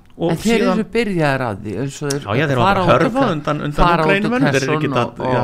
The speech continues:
Speaker 1: já, já,
Speaker 2: og
Speaker 1: já.
Speaker 2: það, það fó-, fór
Speaker 1: Þeir
Speaker 2: mjög
Speaker 1: eru náttúrulega
Speaker 2: friðsamlega
Speaker 1: bara
Speaker 2: fram.
Speaker 1: Já, já, þeir
Speaker 2: Þannig
Speaker 1: eru
Speaker 2: að það
Speaker 1: náttúrulega
Speaker 2: er
Speaker 1: skítapaðir
Speaker 2: verið að
Speaker 1: þessu stríði
Speaker 2: reyna
Speaker 1: eins og,
Speaker 2: að
Speaker 1: eins og ég
Speaker 2: semja.
Speaker 1: sagði strax fyrir um, bara í vor að, að þeir myndu fara halloka.
Speaker 2: Já.
Speaker 1: Því að þú, Rússar, eh, sko, þeir sem, ég þekki nú ekkert mikið, en er engin Rússlands sérfræðingur, ég þó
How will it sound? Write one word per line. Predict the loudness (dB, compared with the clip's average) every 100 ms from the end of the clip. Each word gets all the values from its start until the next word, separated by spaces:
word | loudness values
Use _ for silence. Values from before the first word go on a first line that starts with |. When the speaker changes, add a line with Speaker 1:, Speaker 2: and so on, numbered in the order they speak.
| -2
Speaker 1:
já, | -2 -2 -4 -8
já, |
Speaker 2:
og | -4 -2
Speaker 1:
já. | 0
Speaker 2:
það, | 2
það | 0 -2 -2
fó-, | -6
fór | -2 -2
Speaker 1:
Þeir | 0
Speaker 2:
mjög |
Speaker 1:
eru | 0 0
náttúrulega | 0
Speaker 2:
friðsamlega | 0 0 0 2 2 2
Speaker 1:
bara | 0
Speaker 2:
fram. | -2 -2 -4 -12
Speaker 1:
Já, | -4 -2 -2
já, | -2
þeir | -2 0
Speaker 2:
Þannig | 2
Speaker 1:
eru | 2
Speaker 2:
að | 2
það | 2 2
Speaker 1:
náttúrulega | 4
Speaker 2:
er | 4
Speaker 1:
skítapaðir | 4 4
Speaker 2:
verið |
að | 4 4
Speaker 1:
þessu | 2
stríði | 2 2
Speaker 2:
reyna | 2 2
Speaker 1:
eins | 0
og, | 0
Speaker 2:
að | -2
Speaker 1:
eins | -4
og | 0
ég | 0
Speaker 2:
semja. | 2
Speaker 1:
sagði | 2 0 -2
strax | -4 -4 -6
fyrir | -6 -6 -8
um, | -10 -12 -12 -8
bara | -6 -4
í | -4
vor | -6 -6 -6
að, | -6 -8
að | -10
þeir | -8 -8
myndu | -8 -8 -10 -8
fara | -8 -8
halloka. | -10 -10 -10 -12
Speaker 2:
Já. | -16 -12 -2
Speaker 1:
Því | 0
að |
þú, | 0 -4 -8 -10 -8
Rússar, | -8 -4 -4 -4 -6 -18 -20 -20 -20 -20 -18
eh, | -16 -16
sko, | -12 -8
þeir | -4 -4 -4
sem, | -6 -6 -6
ég | -6 -6
þekki | -8
nú | -8 -8
ekkert | -10
mikið, | -10 -8 -8 -6
en | -6
er | -6 -6
engin | -6 -8
Rússlands | -12 -12 -8
sérfræðingur, | -6 -4 -6 -6 -6
ég | -8
þó | -4